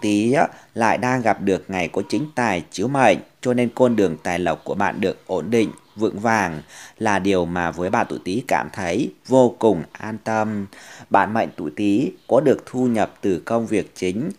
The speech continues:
không phải lo lắng về những vấn đề cơm áo gạo tiền thường nhật nữa. Về tử vi tuổi Giáp Tý thuộc mệnh Kim, tình duyên suôn sẻ, đào hoa vượng sắc.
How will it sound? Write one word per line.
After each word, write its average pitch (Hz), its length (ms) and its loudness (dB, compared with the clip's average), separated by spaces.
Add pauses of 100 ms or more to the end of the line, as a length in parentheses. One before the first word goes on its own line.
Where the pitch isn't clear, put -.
không 127 240 0
phải - 180 -4
lo 120 240 2
lắng 110 320 0
về 117 140 2
những 78 260 -6
vấn 107 200 -6
đề 92 300 0
cơm 117 280 0
áo 107 300 -6
gạo 95 220 -2 (100)
tiền 87 360 -2
thường 90 340 -2
nhật 82 200 -6 (100)
nữa. 123 420 -4 (1700)
Về 120 180 4
tử 98 280 0
vi 120 220 2
tuổi 95 260 -2
Giáp 120 340 -4
Tý 127 360 2 (140)
thuộc - 280 -2
mệnh 90 300 0
Kim, 120 400 4 (180)
tình 95 260 0
duyên 113 300 0
suôn 117 260 -2
sẻ, 95 460 -2 (140)
đào 98 380 0
hoa 107 180 -4
vượng 104 300 -2
sắc. 160 280 -6